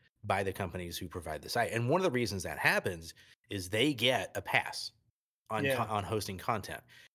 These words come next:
Speaker 1: right?
Speaker 2: Yeah.
Speaker 1: So, like, if somebody puts a, a pictures up there which are, are patently illegal, right? And there's, there's co-, there's entire categories of that.
Speaker 2: Sure.
Speaker 1: Social media companies get a pass on that. Like, Facebook doesn't get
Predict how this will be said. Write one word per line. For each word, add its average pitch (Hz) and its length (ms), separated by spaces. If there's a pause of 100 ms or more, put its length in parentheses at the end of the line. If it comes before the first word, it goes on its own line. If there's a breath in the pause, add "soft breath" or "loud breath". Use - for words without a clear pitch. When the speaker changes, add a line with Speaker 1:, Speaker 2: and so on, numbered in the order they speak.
Speaker 1:
right? 110 100
Speaker 2:
Yeah. 120 60
Speaker 1:
So, 117 160
like, 107 140
if 98 120
somebody 123 260
puts 107 280
a, 92 360
a 107 120
pictures 110 340
up 104 120
there 104 100
which 98 160
are, 95 180
are - 100
patently 92 500
illegal, 80 420
right? 90 200
And 90 80
there's, 90 220
there's 98 300
co-, - 200
there's 113 220
entire 98 320
categories 98 640
of 117 140
that. 87 120
Speaker 2:
Sure. 123 280 (420)
Speaker 1:
Social 220 320
media 202 240
companies 262 260
get 143 100
a - 40
pass 104 300
on - 60
that. - 100
Like, 104 120
Facebook 180 380
doesn't 127 320
get 95 260